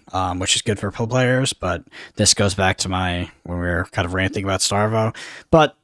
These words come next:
like, uh, I think that comes at the cost of the game potentially being a little bit boring for normal players. Like, it, it, it does feel, I actually feel less engaged with Flesh and Blood now,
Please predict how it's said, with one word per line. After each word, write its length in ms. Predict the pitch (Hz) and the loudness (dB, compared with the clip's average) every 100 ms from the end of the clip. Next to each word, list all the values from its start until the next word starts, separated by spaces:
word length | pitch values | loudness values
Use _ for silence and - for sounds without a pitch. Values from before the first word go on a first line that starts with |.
| _ | _
like, 300 | 107 104 - | -6 -6 -6
uh, 220 | - 95 92 | -4 -2 -2
I 40 | |
think 180 | - 135 | 0 4
that 160 | 139 - | 4 4
comes 180 | 135 | 2
at 40 | 120 | 2
the 60 | |
cost 300 | - 107 - | -2 -2 -2
of 40 | 104 | -4
the 40 | |
game 180 | 95 95 | -4 -6
potentially 400 | - - - 104 | -8 -8 -4 -4
being 200 | 90 90 | -4 -4
a 40 | |
little 140 | 87 87 | -4 -4
bit 180 | 90 - | -4 -6
boring 380 | 73 80 78 - - | -6 -4 -6 -10 -10
for 160 | 90 | -6
normal 240 | 87 87 87 | -4 -6 -6
players. 420 | 90 87 87 - | -4 -4 -4 -2
Like, 180 | 110 - | -2 -2
it, 120 | - | -2
it, 240 | 139 139 | -2 0
it 120 | 180 160 | 2 6
does 220 | 202 - | 4 6
feel, 300 | 180 170 - - - - | 4 4 2 -8 -16 0
I 420 | 135 170 180 180 - | 2 2 2 -2 -2
actually 460 | 139 143 - 147 127 | 0 0 0 0 2
feel 240 | 123 117 | 4 2
less 400 | 95 104 110 - | 2 0 0 -2
engaged 440 | 113 101 95 104 120 | -4 -4 -4 -4 -4
with 80 | - | -4
Flesh 240 | 107 - | -4 -2
and 80 | 113 | -2
Blood 200 | 120 117 | -2 -2
now, 300 | 120 131 | -2 -2